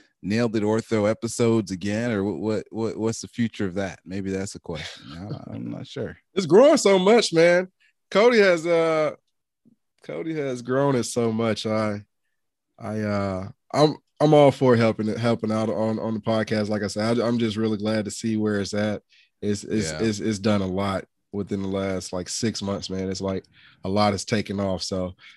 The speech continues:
Speaker 2: heck yeah, man, I'm, I'm gonna be back
Speaker 1: Yeah.
Speaker 2: on, and life is a whole lot better for me. And, uh, I have a little bit more time and things. I, I will say I enjoy my free time, guys, but
Speaker 1: Man, what?
Speaker 2: you know,
Speaker 1: <laughs>
Speaker 2: uh, you know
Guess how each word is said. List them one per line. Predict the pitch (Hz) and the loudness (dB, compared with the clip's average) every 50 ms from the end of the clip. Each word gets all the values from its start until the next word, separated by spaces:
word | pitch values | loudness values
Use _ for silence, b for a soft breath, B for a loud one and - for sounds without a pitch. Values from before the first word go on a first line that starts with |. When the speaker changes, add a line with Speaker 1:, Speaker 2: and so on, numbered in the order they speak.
| B B _ _ _ - | B B _ _ _ 2
Speaker 2:
heck | - 175 175 - | 4 4 4 6
yeah, | 214 202 170 147 | 6 6 6 6
man, | 127 131 131 135 | 6 4 4 4
I'm, | 139 139 143 | 4 2 2
I'm | - 123 156 | 0 -2 -2
gonna | 160 151 | 0 2
be | 151 143 | 2 2
back | 131 127 120 110 110 110 | 4 4 4 2 2 0
Speaker 1:
Yeah. | 104 | -2
Speaker 2:
on, | 107 104 104 104 107 | -2 -2 -2 -4 -4
and | 107 110 117 | -4 0 2
life | 139 165 190 190 156 | 4 4 4 4 2
is | 135 113 | 0 0
a | 120 | 2
whole | 127 139 135 | 2 2 2
lot | 131 127 127 117 113 _ _ 101 | 2 2 0 0 -4 _ _ -6
better | 101 131 127 120 113 | -4 -2 -2 -2 -4
for | 95 104 | -6 -8
me. | 104 107 104 104 104 | -8 -6 -6 -6 -6
And, | 101 101 101 101 | -6 -6 -6 -6
uh, | 98 95 95 98 95 95 95 90 87 _ _ _ _ - | -4 -4 -4 -4 -4 -4 -6 -8 -10 _ _ _ _ -4
I | 92 101 | -2 0
have | 120 123 110 | 2 2 2
a | 110 | 2
little | 107 120 120 110 | 2 2 2 2
bit | 113 113 | 0 0
more | 113 110 104 | 0 -2 -4
time | 101 - - 113 107 104 104 98 95 | -4 -4 -2 -2 -2 -2 -2 -4 -6
and | 95 90 | -8 -8
things. | - 95 95 95 87 | -8 -8 -8 -6 -2
I, | 104 110 123 | -2 0 0
I | - - 90 101 101 107 107 | 0 -2 -2 -2 -2 0 0
will | 107 117 123 123 120 | 0 0 2 2 2
say | - - 123 113 98 87 | 2 2 2 2 2 0
I | 85 87 92 104 113 | 0 0 4 4 6
enjoy | 113 107 95 104 113 113 | 6 6 6 6 8 8
my | 104 95 90 87 | 6 6 2 -2
free | 85 - 90 90 | -2 0 0 0
time, | 87 - 95 92 92 90 | 2 2 2 2 2 2
guys, | 90 98 95 98 95 92 - B B B B B B | 4 4 4 4 2 0 -4 B B B B B B
but | - 120 143 135 117 80 | 6 8 8 8 8 4
Speaker 1:
Man, | 78 73 76 | 0 -6 -6
what? | 82 87 90 92 92 90 87 85 _ _ _ - - - - 226 | -4 -2 -2 -2 -2 -2 -4 -6 _ _ _ 2 2 2 4 6
Speaker 2:
you | 220 - - 202 | 6 4 4 4
know, | - 208 - 170 98 - | 0 0 0 0 2 2
Speaker 1:
<laughs> | 190 - - 156 - | 0 0 0 -2 -2
Speaker 2:
uh, | - 101 101 101 101 101 | -2 -2 0 0 0 0
you | 101 104 107 | 0 2 2
know | 104 101 98 101 101 104 - | 2 2 2 2 2 0 -2